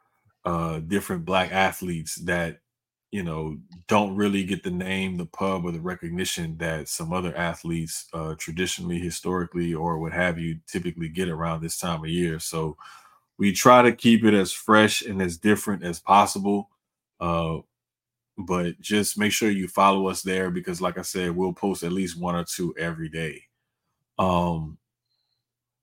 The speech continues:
now is one of my favorite parts of the program, not just because it's the last segment, but because, like, I truly love, like,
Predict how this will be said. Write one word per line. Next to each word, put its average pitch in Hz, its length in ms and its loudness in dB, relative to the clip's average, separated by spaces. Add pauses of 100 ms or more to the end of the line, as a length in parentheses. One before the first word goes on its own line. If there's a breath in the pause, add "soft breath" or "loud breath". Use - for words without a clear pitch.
(840)
now 160 380 8
is 101 180 2
one 110 180 2
of 95 60 0
my 104 200 4
favorite 92 420 -2
parts 85 260 -2
of 85 80 -8
the 69 60 -14
program, 78 680 -6
not 95 200 -4
just 90 160 -4
because 87 340 -4
it's 80 120 -10
the - 100 -14
last 82 400 -4
segment, 95 420 -2
but 87 140 -2
because, 85 680 -4
like, 80 360 -4 (1400 soft breath)
I 92 140 4
truly 95 360 0
love, 90 500 4
like, 85 460 0